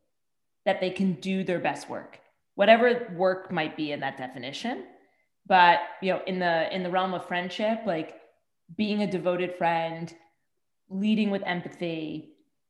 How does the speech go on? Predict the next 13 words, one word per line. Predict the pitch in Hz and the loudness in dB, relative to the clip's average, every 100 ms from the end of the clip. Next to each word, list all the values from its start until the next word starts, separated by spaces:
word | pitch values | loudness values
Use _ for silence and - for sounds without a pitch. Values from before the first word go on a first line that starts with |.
| - | -12
uh, | 165 156 156 160 | -6 -4 -6 -6
making | 185 190 185 196 | -2 0 0 -2
sure | 196 202 190 185 | -4 2 4 4
that, | 180 180 - 180 | 2 -2 -6 -10
you | |
know, | 170 | -8
my | 175 180 | -4 -6
friends | 175 180 175 170 | -4 -4 -4 -6
feel | - 180 | -8 -8
supported, | 180 180 180 180 175 170 165 - - _ _ _ _ _ _ _ _ _ _ _ _ - | -8 -6 -2 -2 -2 -2 -4 -8 -20 _ _ _ _ _ _ _ _ _ _ _ _ -4
it, | 202 180 - - _ _ | -2 -2 -6 -18 _ _
my | 190 175 | -4 -4
company, | - 208 220 220 220 214 208 - - | -2 -2 0 2 2 0 -6 -10 -20